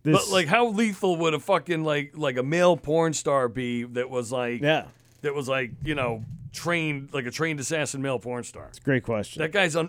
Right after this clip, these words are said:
Speaker 2: fucking unbeatable 'cause you can't distract him. Like, James Bond, he gets distracted 'cause some chick would try and fuck him, right? He'd fall in love and do stupid shit, right? Not this dude. Like, I don't care how hot you are. Fuck, three girls looked exactly like you last week. Doesn't matter.
Speaker 1: It's like, "I have, I don't have time for you."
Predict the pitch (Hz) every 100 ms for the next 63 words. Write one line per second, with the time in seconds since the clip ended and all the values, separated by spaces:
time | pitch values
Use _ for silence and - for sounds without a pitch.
0 | - 185 151 180 170 160 247 254 185 156
1 | 170 226 220 185 - 262 233 185 147 254
2 | 202 196 202 247 233 - - - - 226
3 | 330 262 - 156 311 247 160 196 190 240
4 | 247 226 214 190 214 - 156 131 180 208
5 | 180 _ - 156 135 196 170 180 190 185
6 | 160 165 - 190 170 - 190 208 - 156
7 | 180 185 - _ - 196 226 294 381 240
8 | 220 285 240 _ _ _ _ _ _ _
9 | - - - 240 302 240 208 269 240 285
10 | 254 190 190 262 247 277 247 240 214 226
11 | 202 151 247 247 247 233 247 247 190 185
12 | 190 180 233 196 131 170 175 175 214 160
13 | 85 62 - - 87 110 101 82 95 95
14 | - - 73 - 143